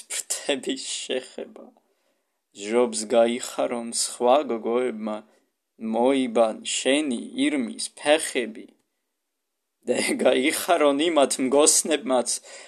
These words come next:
მათი ცხოვრება ხვალე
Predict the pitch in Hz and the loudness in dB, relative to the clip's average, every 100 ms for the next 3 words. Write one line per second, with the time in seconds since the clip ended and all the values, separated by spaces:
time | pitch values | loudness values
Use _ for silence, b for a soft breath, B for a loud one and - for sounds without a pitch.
0 | B 127 127 143 180 - 135 - - - | B -2 4 4 4 0 2 0 2 6
1 | 170 185 170 139 123 117 - - 120 120 | 8 8 6 4 4 4 0 -4 4 6
2 | 147 156 120 | 6 4 -2